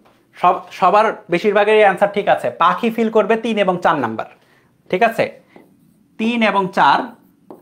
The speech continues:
পাখি ফিল করবে, এক এবং দুই ফিল করবে হচ্ছে বায়ুমণ্ডল বা বায়ু ফিল করবে।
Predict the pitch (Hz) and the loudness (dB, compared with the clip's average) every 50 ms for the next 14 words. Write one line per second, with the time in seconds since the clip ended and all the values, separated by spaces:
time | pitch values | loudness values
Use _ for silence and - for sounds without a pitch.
0 | _ _ _ _ _ _ _ _ - - - - _ - 170 170 175 - 220 - | _ _ _ _ _ _ _ _ -20 -20 -20 -10 _ 0 0 0 0 -2 -4 -6
1 | - 196 170 151 - 143 131 131 170 214 262 254 - - - - - _ _ _ | -4 -4 -4 -4 -4 -6 -6 -4 -4 -4 -6 -6 -10 -20 -20 -20 -20 _ _ _
2 | _ _ _ _ _ - - _ _ _ - - - _ _ _ _ _ _ _ | _ _ _ _ _ -20 -20 _ _ _ -20 -20 -20 _ _ _ _ _ _ _
3 | _ _ _ _ _ _ _ _ - - - - _ _ _ _ _ _ _ _ | _ _ _ _ _ _ _ _ -20 -20 -20 -20 _ _ _ _ _ _ _ _
4 | _ _ _ _ _ _ - - - - - - _ _ _ - - - - _ | _ _ _ _ _ _ -20 -20 -18 -18 -20 -20 _ _ _ -20 -20 -20 -20 _
5 | - 165 170 202 226 226 233 226 226 226 226 208 170 147 120 - - - - _ | -6 -4 -2 -2 -2 0 0 0 0 0 -2 -2 -4 -6 -6 -8 -10 -18 -20 _
6 | _ _ - - - _ _ _ _ _ _ _ _ _ - - - _ _ _ | _ _ -20 -20 -20 _ _ _ _ _ _ _ _ _ -20 -20 -20 _ _ _
7 | _ _ - - - _ _ _ - 175 180 180 - 196 190 190 202 190 196 196 | _ _ -20 -20 -20 _ _ _ -6 -6 -4 -2 -2 -2 0 0 0 -2 -2 -2
8 | - 214 208 170 - - 170 180 175 165 147 120 - - - - 135 127 131 143 | -2 -2 0 2 2 0 0 0 -2 -2 -2 -2 -4 -6 -4 -4 -2 -2 0 0
9 | 147 143 120 110 - - _ - - 131 117 - 120 110 98 - | 0 0 -2 -4 -8 -16 _ -12 -10 -10 -8 -8 -8 -8 -8 -10